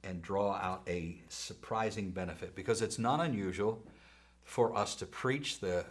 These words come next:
work of Christ on the cross and then turn around and say, "Now, what can we do for Jesus? Look what he's done for us.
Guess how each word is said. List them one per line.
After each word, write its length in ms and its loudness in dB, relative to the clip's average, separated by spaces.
work 380 4
of 160 -2
Christ 460 0
on 60 -6
the 60 -8
cross 460 -4
and 100 -10
then 100 -6
turn 200 -4
around 300 -2
and 100 -8
say, 240 -6
"Now, 300 -2
what 280 -4
can 220 -8
we 100 -6
do 140 -6
for 140 -10
Jesus? 440 -10
Look 140 -6
what 120 2
he's 140 -2
done 200 0
for 120 -4
us. 380 -6